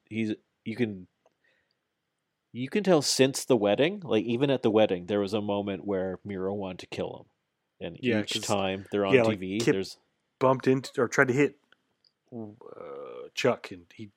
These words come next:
Speaker 2: Chuck
Speaker 1: Yeah,
Speaker 2: dodged
Speaker 1: and
Speaker 2: and
Speaker 1: he
Speaker 2: hit
Speaker 1: ended up
Speaker 2: Miro. I think that's when the turn has happened.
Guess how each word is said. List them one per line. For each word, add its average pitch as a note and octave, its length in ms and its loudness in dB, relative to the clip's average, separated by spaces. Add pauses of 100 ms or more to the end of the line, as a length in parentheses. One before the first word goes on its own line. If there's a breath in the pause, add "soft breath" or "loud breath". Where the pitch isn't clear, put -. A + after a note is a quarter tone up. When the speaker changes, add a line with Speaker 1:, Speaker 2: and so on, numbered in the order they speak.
(140)
Speaker 2:
Chuck A2 160 4
Speaker 1:
Yeah, E2+ 80 -2
Speaker 2:
dodged G2+ 280 -2
Speaker 1:
and G#2+ 80 -2
Speaker 2:
and - 0 -
Speaker 1:
he G#2 80 -2
Speaker 2:
hit F#2 60 -2
Speaker 1:
ended F#2 160 -6
up - 80 -10 (120)
Speaker 2:
Miro. G2 400 -8 (800 soft breath)
I G#2 80 -8
think G2+ 160 -14
that's - 180 -10
when G2 200 -10
the F#2+ 100 -14 (140)
turn G#2 260 -6
has G2 160 -12
happened. G2+ 400 -10